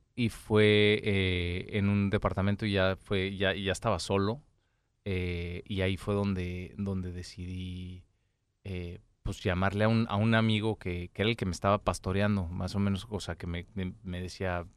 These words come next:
eh, "Cuando necesites ayuda, aquí estoy, no sé qué, me avisas", tal. Y entonces, en ese momento, pues, es, me, me encontraba solo y me encontraba completamente deprimido, y ahí fue donde,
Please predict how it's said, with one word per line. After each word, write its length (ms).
eh, 260
"Cuando 240
necesites 480
ayuda, 460
aquí 160
estoy, 640
no 60
sé 160
qué, 220
me 120
avisas", 580
tal. 220
Y 60
entonces, 400
en 120
ese 200
momento, 600
pues, 160
es, 120
me, 140
me 300
encontraba 500
solo 300
y 20
me 80
encontraba 340
completamente 680
deprimido, 600
y 100
ahí 140
fue 180
donde, 460